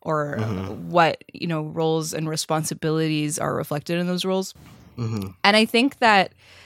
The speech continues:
Speaker 1: that has a lot to do with why role play is sort of, like, one of the go-to recommendations for vanilla people, and especially cishet vanilla people who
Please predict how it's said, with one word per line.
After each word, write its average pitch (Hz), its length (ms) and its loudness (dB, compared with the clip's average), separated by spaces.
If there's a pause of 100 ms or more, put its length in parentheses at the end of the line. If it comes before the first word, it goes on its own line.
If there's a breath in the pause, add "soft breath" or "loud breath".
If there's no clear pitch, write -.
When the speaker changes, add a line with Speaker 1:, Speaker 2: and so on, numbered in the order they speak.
(360 soft breath)
Speaker 1:
that 175 320 10
has 185 180 -2
a 180 60 -2
lot 160 260 4
to - 160 -4
do 160 460 -2
with 156 260 -6
why 151 760 0 (120)
role 160 360 0
play 160 460 4
is 165 140 -4
sort 151 160 -4
of, 151 140 -6
like, 151 200 -6
one 156 160 -2
of 151 120 -4
the 156 100 -6
go-to 156 400 -6
recommendations 151 1080 -2
for 151 600 -6
vanilla 156 420 0
people, 160 380 -4
and 156 100 0
especially 151 540 -4
cishet 160 380 -4
vanilla 175 260 -6
people 175 320 -2
who 160 240 0